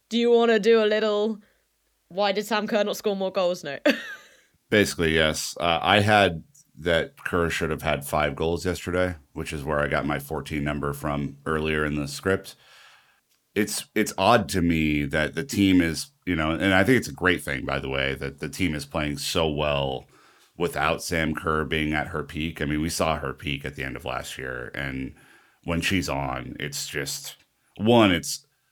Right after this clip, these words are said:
Speaker 2: hilariously impressive to watch, and then two, it has to just be defeating to come up against her when she's in form. Like, i-, if, if you're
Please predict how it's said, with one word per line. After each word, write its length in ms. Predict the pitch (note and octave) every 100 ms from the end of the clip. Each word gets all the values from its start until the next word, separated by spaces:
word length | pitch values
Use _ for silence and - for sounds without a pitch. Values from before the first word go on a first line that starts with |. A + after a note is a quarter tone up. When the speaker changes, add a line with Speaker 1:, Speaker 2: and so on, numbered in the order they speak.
| _ _ _ _ _ _ _ _ _ -
Speaker 2:
hilariously 760 | A2 G#2+ G#2 G#2 F#2+ F2 F#2 E2
impressive 520 | D2+ D2+ D2 D2 C#2+
to 100 | D2+
watch, 560 | C2+ B1 - - - _ _ _ _ F2
and 180 | E2+
then 280 | D#2 D2+ C#2+
two, 640 | C#2+ G#2 F2+ D#2+ D2+ C#2+ - _ _ _ _ _ _ _ -
it 180 | E2+ - -
has 360 | - G#2 G2
to 100 | -
just 300 | D#2 D#2 D2
be 400 | D#2 D2 C#2 C2 - _ _ _ _ _ _ _ _ _ _ C#2+
defeating 680 | F2+ - F2 C#2+ C#2 C2+ -
to 160 | F2
come 240 | - D#2+ C#2
up 160 | B1+
against 300 | B1 C#2 C#2
her 140 | C#2 C2
when 140 | C#2+
she's 220 | - C#2+
in 100 | C#2+
form. 380 | C#2 A1+ A1+ - _ -
Like, 380 | C#2 C#2 C2+ -
i-, 40 |
if, 340 | C2 - E2 D2+
if 260 | D#2 D#2+
you're 300 | F2 E2 D#2